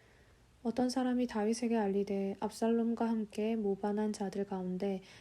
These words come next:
아이도벨이 있나이다." 하니, 다윗이 이르되, "여호와여, 원하옵건대 아이도벨의 모략을 어리석게 하옵소서." 하니라. 다윗이 하나님을 경배하는 마루턱에 이를 때에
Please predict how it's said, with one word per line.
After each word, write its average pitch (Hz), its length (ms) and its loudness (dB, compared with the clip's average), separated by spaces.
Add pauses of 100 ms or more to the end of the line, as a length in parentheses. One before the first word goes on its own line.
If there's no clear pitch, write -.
(140)
아이도벨이 226 680 2
있나이다." 202 480 -2
하니, 185 440 -2 (320)
다윗이 214 480 0
이르되, 202 460 -2
"여호와여, 214 500 0
원하옵건대 196 960 -2 (300)
아이도벨의 214 800 2
모략을 202 400 0
어리석게 202 500 -2
하옵소서." 220 480 -4
하니라. 180 460 -4 (600)
다윗이 233 460 2
하나님을 254 480 2
경배하는 214 840 0
마루턱에 208 560 -2
이를 202 200 2
때에 180 440 -4